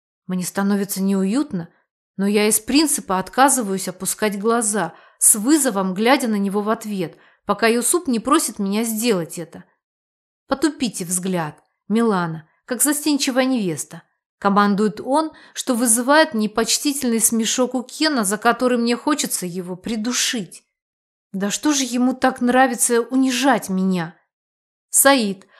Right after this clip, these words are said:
положите одну руку ей на щеку", продолжает раздавать команды Юсуп, не обращая внимания на то, что мы с моим мужем явно не в восторге друг от друга. Когда теплая ладонь накрывает мою щеку,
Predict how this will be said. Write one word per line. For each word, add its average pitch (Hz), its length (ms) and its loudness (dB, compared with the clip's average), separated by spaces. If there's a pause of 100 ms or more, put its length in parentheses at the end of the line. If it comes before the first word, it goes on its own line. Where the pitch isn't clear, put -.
(120)
положите 240 580 4
одну 233 240 2
руку 294 260 0
ей 220 220 -2
на 240 160 -2
щеку", - 560 -6 (640)
продолжает 196 680 0
раздавать 190 500 0
команды 190 460 0
Юсуп, 190 500 -2 (240)
не 254 100 2
обращая 262 460 2
внимания 247 460 2
на 247 120 2
то, 294 200 0
что - 200 -2
мы 247 220 2
с - 100 2
моим 202 260 2
мужем 185 380 0 (200)
явно 277 480 4
не 220 120 2
в 175 40 -2
восторге 190 500 -4
друг 170 260 -8
от 185 120 -6
друга. 165 400 -10 (540)
Когда 185 280 -4
теплая 220 400 0
ладонь 220 540 2
накрывает 208 580 2
мою 208 320 0
щеку, 269 600 -4